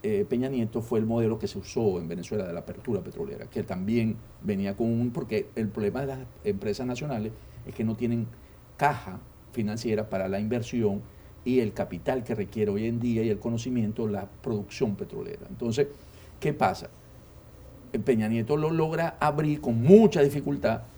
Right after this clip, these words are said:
y vuelve otra vez a más o menos mantener y aumentar la producción petrolera y iban. Lo que pasa es que la queja es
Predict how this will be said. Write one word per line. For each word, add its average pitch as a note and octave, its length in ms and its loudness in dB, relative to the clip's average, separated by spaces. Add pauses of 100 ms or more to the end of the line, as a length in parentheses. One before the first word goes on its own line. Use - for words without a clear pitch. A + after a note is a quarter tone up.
(200)
y C3 160 0
vuelve D3+ 400 6
otra E3+ 220 4
vez D3 340 6
a A#2+ 100 2
más B2 240 4
o D3 40 0
menos C#3 220 0
mantener C3 600 2
y A#2+ 80 2
aumentar G#2 440 0
la - 120 0
producción G#2+ 340 -4
petrolera C#3+ 560 2
y D3 300 0
iban. A2+ 200 2
Lo G2+ 80 0
que A#2+ 100 -4
pasa A#2+ 260 -2
es - 60 -8
que E3+ 100 -2
la E3+ 160 0
queja F3 260 0
es C#3+ 240 0